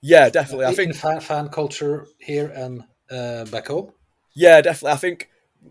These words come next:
Speaker 1: we, we definitely in England, we s-, f-, for me personally, like, we seem to be a bit more, I don't know, like, the, when we do get chants going, it's, it's,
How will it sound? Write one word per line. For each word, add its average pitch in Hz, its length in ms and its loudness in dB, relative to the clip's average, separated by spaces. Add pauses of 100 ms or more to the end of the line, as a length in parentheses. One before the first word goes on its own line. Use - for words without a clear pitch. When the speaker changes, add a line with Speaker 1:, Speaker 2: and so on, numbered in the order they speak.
Speaker 1:
we, 214 380 -6
we 175 120 -6
definitely 190 640 -2 (160)
in 208 100 -4
England, 180 280 -8
we 165 420 -2
s-, - 300 -8
f-, - 580 -20
for 185 80 0
me 190 140 -2
personally, 180 340 0
like, 131 160 -2
we 135 160 -6
seem 139 280 -8
to - 80 -14
be 135 100 -6
a 139 60 0
bit 135 160 -4
more, 131 480 -2 (1900)
I - 60 -4
don't 147 120 0
know, 160 100 2
like, 151 240 0
the, 147 280 -2 (300)
when 170 160 0
we 170 100 -2
do 202 180 -6
get 180 140 0
chants - 280 -6
going, 120 320 -4
it's, - 220 -12 (160)
it's, - 240 -10